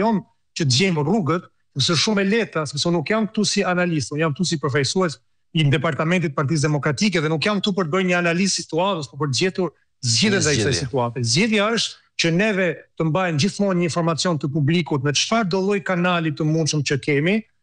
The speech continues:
Speaker 1: Syri është absolutisht sot, ë, shtëpia e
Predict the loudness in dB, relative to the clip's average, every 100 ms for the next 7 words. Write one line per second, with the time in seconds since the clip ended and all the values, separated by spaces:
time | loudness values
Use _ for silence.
0 | _ -2 0 2 2 2 0 -2 -4 -2
1 | -2 -2 0 0 2 0 -2 -2 -2 0
2 | 0 -2 0 -2 2 2 2 0 -2